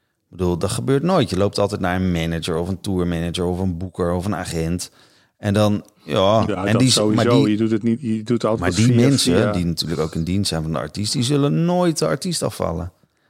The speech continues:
Speaker 1: Die zullen nooit zeggen van: "Nee, ja,
Speaker 2: Nee,
Speaker 1: ja,
Speaker 2: klopt.
Speaker 1: sorry,
Speaker 2: Zeker.
Speaker 1: hij gooide wel een, eh, een televisie uit het raam, maar dat ging per ongeluk."
Speaker 2: Nou ja, er zijn wel, ik heb wel tourmanagers gehad die zeiden van, eh,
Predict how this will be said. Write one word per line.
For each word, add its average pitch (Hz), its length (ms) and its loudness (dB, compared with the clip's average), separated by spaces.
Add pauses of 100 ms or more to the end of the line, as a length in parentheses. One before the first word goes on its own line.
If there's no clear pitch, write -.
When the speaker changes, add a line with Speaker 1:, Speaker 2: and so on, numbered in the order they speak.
Speaker 1:
Die 101 100 -10
zullen 113 260 4
nooit 123 260 4
zeggen 113 240 0
van: 107 280 2 (260)
"Nee, 165 260 -4
ja, 156 240 -2
Speaker 2:
Nee, 139 80 0 (200)
Speaker 1:
ja, 127 140 -2
Speaker 2:
klopt. - 140 -2
Speaker 1:
sorry, - 260 -2
Speaker 2:
Zeker. 85 200 -4
Speaker 1:
hij 82 100 -4
gooide 95 320 0
wel 87 180 2
een, 87 360 0
eh, 85 320 0
een 87 260 -4
televisie 85 600 -2
uit 80 160 -4
het 80 120 -6
raam, 85 340 -4
maar 95 160 0
dat 90 120 -2
ging 123 240 0
per 123 100 -2
ongeluk." 165 640 0 (2250)
Speaker 2:
Nou 101 280 -6
ja, 104 100 -2
er 107 100 -2
zijn 113 200 0
wel, 110 220 2 (100)
ik - 180 -4
heb 113 100 -2
wel 117 160 0
tourmanagers 135 580 2
gehad 139 260 -2
die 131 120 -2
zeiden 127 340 0
van, 123 360 0
eh, 120 60 2